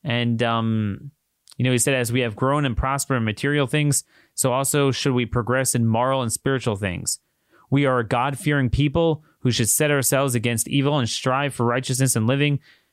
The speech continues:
Observing the golden rule, we should, from our abundance, help and serve those less fortunately placed. We should bow in gratitude to God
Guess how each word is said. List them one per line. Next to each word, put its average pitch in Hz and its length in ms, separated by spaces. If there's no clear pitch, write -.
Observing 127 440
the 113 60
golden 135 360
rule, 131 260
we 120 120
should, 110 300
from 113 240
our 117 380
abundance, 131 480
help 135 300
and 107 140
serve 135 320
those 117 320
less 107 220
fortunately 127 680
placed. 147 520
We 123 80
should 113 200
bow 143 240
in 143 100
gratitude 131 540
to 131 80
God 117 540